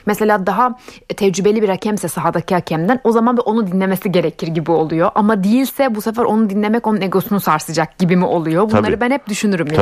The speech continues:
Speaker 1: yani.
Speaker 2: tabii. Ya o çok özellikle işte, e, Cüneyt Çakır, Fırat
Speaker 1: Tabii,
Speaker 2: Aydınus
Speaker 1: bu
Speaker 2: gibi
Speaker 1: tip
Speaker 2: tecrübeli
Speaker 1: böyle
Speaker 2: isimlerde
Speaker 1: A
Speaker 2: zaten
Speaker 1: plus
Speaker 2: çok
Speaker 1: hakem.
Speaker 2: konuşmuş konuları.
Speaker 1: Aynen.
Speaker 2: Ya burada tabii şeyi de bilmiyoruz. Ee, biraz onu da bilmek lazım. Ne konuştular aralarında?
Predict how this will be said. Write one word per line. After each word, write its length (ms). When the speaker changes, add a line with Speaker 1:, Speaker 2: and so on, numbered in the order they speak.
Speaker 1:
yani. 60
Speaker 2:
tabii. 300
Ya 100
o 80
çok 320
özellikle 420
işte, 360
e, 40
Cüneyt 340
Çakır, 380
Fırat 300
Speaker 1:
Tabii, 120
Speaker 2:
Aydınus 340
Speaker 1:
bu 40
Speaker 2:
gibi 160
Speaker 1:
tip 100
Speaker 2:
tecrübeli 260
Speaker 1:
böyle 160
Speaker 2:
isimlerde 600
Speaker 1:
A 40
Speaker 2:
zaten 260
Speaker 1:
plus 100
Speaker 2:
çok 100
Speaker 1:
hakem. 140
Speaker 2:
konuşmuş 340
konuları. 480
Speaker 1:
Aynen. 300
Speaker 2:
Ya 240
burada 200
tabii 200
şeyi 240
de 100
bilmiyoruz. 500
Ee, 340
biraz 180
onu 160
da 100
bilmek 320
lazım. 320
Ne 120
konuştular 640
aralarında? 560